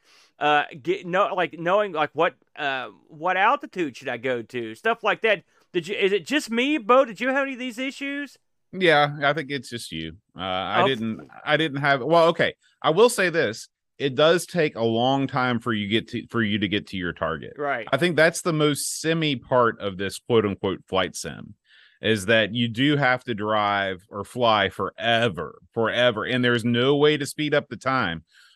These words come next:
Speaker 2: We played another flight sim,
Speaker 1: Yeah, what was
Speaker 2: and
Speaker 1: that?
Speaker 2: we
Speaker 1: Was that Knights of the Sky? We had to, it was, I remember that. We took
Speaker 2: Yeah,
Speaker 1: forever to get
Speaker 2: it's
Speaker 1: to places.
Speaker 2: some other one we played, and they had a, basically it was just like a time speed up button.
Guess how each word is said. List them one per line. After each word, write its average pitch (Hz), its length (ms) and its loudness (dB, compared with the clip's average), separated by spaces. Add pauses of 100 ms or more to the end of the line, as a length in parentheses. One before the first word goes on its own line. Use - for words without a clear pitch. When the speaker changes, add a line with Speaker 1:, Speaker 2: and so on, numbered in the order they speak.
Speaker 2:
We 139 140 2
played 190 320 4
another 139 440 2
flight 107 360 -4
sim, 82 500 -6
Speaker 1:
Yeah, - 180 -12
what 233 180 -4
was 233 180 2
Speaker 2:
and - 0 -
Speaker 1:
that? 156 140 2
Speaker 2:
we 120 280 -4
Speaker 1:
Was 185 120 -12
that 240 100 0
Knights 208 320 -2
of 202 60 -10
the 185 60 -10
Sky? 190 600 2
We 196 140 -6
had 190 200 -6
to, 180 60 -8
it 196 80 -6
was, 190 140 -8
I 208 180 -2
remember 226 380 -2
that. 123 280 -4
We 135 100 -6
took - 180 -14
Speaker 2:
Yeah, 135 240 2
Speaker 1:
forever 110 80 0
to 120 80 -2
get 147 100 6
Speaker 2:
it's 123 120 -2
Speaker 1:
to 123 120 -12
places. 117 160 -6
Speaker 2:
some 175 200 4
other 165 220 4
one 107 280 -6
we 110 100 -4
played, 107 300 0
and 107 140 -2
they 117 120 2
had 120 240 2
a, 104 140 -2
basically 123 380 -2
it - 20 -2
was 113 100 -4
just 120 160 -6
like 113 140 0
a 101 80 -2
time 135 420 0
speed 123 380 -2
up 117 180 2
button. 90 300 -4